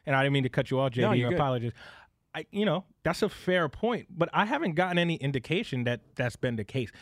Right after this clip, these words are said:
Speaker 1: Like, there are some really impressionable guys, and I know, like, we'll talk about the Warriors in, soon, but, like, for instance, James Wiseman, he's very impressionable.
Speaker 2: Yeah.
Speaker 1: You can tell by the body language, you can tell by his pressers, and I've been told that.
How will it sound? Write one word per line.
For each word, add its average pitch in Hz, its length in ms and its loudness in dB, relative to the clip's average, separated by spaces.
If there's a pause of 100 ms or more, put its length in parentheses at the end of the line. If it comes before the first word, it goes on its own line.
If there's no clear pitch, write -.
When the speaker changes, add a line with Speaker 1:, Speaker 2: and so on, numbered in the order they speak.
(140)
Speaker 1:
Like, 127 160 -2
there 156 140 2
are 214 140 2
some 196 340 2
really 131 320 2
impressionable 117 580 0
guys, 110 220 -2
and 123 100 -2
I 131 60 2
know, 147 180 2
like, 139 200 0
we'll 139 160 0
talk 131 520 -6
about 120 440 -4
the 120 100 -10
Warriors 127 520 -2
in, 120 180 -2
soon, 156 380 -2
but, 139 260 -2
like, 120 240 -2 (260)
for 170 160 -2
instance, 143 260 -2
James 156 280 2
Wiseman, 113 580 0 (640)
he's 190 240 0
very 131 300 2
impressionable. 113 560 -2
Speaker 2:
Yeah. 87 160 -2 (260)
Speaker 1:
You 156 160 -4
can 113 160 -6
tell 135 320 -2
by 113 160 0
the 104 60 -4
body 135 320 0
language, 139 360 -2
you 123 80 -4
can 117 140 -4
tell 135 300 -2
by 123 220 -2
his 120 260 -4 (260)
pressers, 160 540 -2
and 135 180 -6 (320)
I've 127 180 -4
been 143 180 0
told 156 360 -2
that. - 160 -12